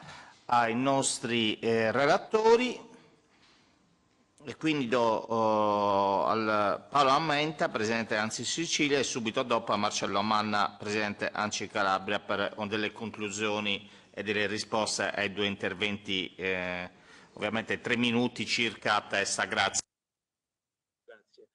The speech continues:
Speaker 2: Ribadisco quello che ho appena, ho appena, ho appena detto. Ho sentito che l'una non esclude l'altro, cioè dire la realizzazione del ponte non esclude la realizzazione dell'infrastruttura.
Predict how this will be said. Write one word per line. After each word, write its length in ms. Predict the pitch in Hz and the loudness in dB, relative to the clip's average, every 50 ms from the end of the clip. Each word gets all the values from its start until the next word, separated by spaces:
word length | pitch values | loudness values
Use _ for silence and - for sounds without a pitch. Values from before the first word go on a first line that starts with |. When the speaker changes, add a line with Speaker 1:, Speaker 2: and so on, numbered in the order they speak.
| _ _ _ _ _ _ _ _ 226 - - 220 - | _ _ _ _ _ _ _ _ -20 -20 -20 -18 -18
Speaker 2:
Ribadisco 560 | - 120 131 131 285 302 294 - _ - - | -18 -18 -18 -18 -18 -20 -20 -20 _ -16 -12
quello 260 | - 120 117 117 117 113 - | -10 -10 -10 -10 -14 -14 -10
che 100 | 120 117 | -8 -6
ho 180 | 120 120 117 | -6 -6 -8
appena, 420 | 113 _ _ 123 123 123 120 120 117 117 120 117 117 117 113 113 113 | -12 _ _ -16 -14 -14 -14 -16 -18 -20 -20 -20 -20 -20 -20 -16 -12
ho 100 | 113 117 | -10 -10
appena, 380 | 113 110 _ 135 117 117 117 117 117 117 117 | -10 -10 _ -18 -20 -20 -20 -18 -18 -10 -8
ho 80 | 113 | -8
appena 300 | 113 - - 113 113 113 110 | -8 -8 -12 -18 -20 -20 -18
detto. 320 | 101 101 98 - _ 110 | -16 -16 -16 -14 _ -8
Ho 160 | 107 110 117 | -6 -6 -6
sentito 760 | 113 - - 131 123 120 113 143 156 151 - 131 120 107 - _ _ _ _ _ _ _ | -6 -8 -12 -14 -16 -14 -12 -12 -8 -2 0 0 0 -2 -4 _ _ _ _ _ _ _
che 140 | - 120 120 120 | -10 -10 -10 -10
l'una 340 | 135 147 151 147 143 135 123 _ - | -8 -8 -6 -6 -8 -10 -12 _ -16
non 160 | 127 123 123 _ | -16 -16 -16 _
esclude 540 | - - - 139 127 120 120 120 120 110 - _ _ _ _ _ | -18 -12 -4 -2 0 0 0 -2 -4 -6 -12 _ _ _ _ _
l'altro, 400 | 117 113 104 101 - - 110 101 | -14 -14 -14 -14 -12 -12 -12 -8
cioè 160 | - 120 113 | -6 -6 -2
dire 160 | 123 139 131 | 0 0 0
la 80 | 120 117 | 0 -2
realizzazione 540 | 113 120 117 117 117 123 117 - 139 131 127 | -8 -12 -14 -10 -8 -8 -6 -4 -2 -2 0
del 160 | 131 123 - | 0 -2 0
ponte 240 | - 156 147 135 123 | -2 -2 -2 -4 -4
non 160 | 120 117 120 | -6 -6 -8
esclude 460 | 113 - - - 131 135 139 127 120 | -8 -10 -10 -8 -6 -4 -2 0 0
la 120 | 120 117 | -2 -2
realizzazione 480 | 110 117 113 113 117 123 110 - 143 135 - - 131 | -4 -6 -8 -6 -6 -8 -8 -8 -10 -14 -14 -8 -6
dell'infrastruttura. 880 | 120 113 113 110 107 104 113 104 - - - - - 110 107 101 98 92 | -4 -4 -4 -6 -6 -8 -10 -10 -10 -12 -16 -8 -2 0 0 0 -2 -6